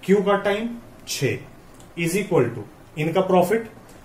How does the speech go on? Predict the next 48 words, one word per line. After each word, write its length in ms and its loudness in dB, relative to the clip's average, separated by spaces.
अब 120 0
देखो 240 4
total 380 4
profit 380 2
है 60 0
सिक्सटी 400 -2
नाइन, 240 0
जिसमें 300 -4
से 160 -4
क्यू 260 -6
को 160 -2
मिला 260 0
है 120 0
फ़ोर्टी 380 0
सिक्स, 340 -8
तो 180 -2
Q 160 2
का 120 2
फ़ोर्टी 340 2
सिक्स 320 -4
है, 120 -8
तो 60 -6
automatically 640 0
कितना 300 -2
बचेगा, 420 0
इनका 240 0
difference 480 -2
तेईस, 440 0
ट्वेंटी 340 -2
थ्री 180 -2
हो 120 4
गया 200 0
पी 220 -6
का। 200 -8
अब 120 2
इसी 200 0
को 100 2
solve 320 -2
कर 140 0
लो, 140 -2
आपको 240 -2
X 240 0
की 100 -6
value 260 -4
मिल 180 -2
जानी 220 2
है। 180 -2
देखो 220 0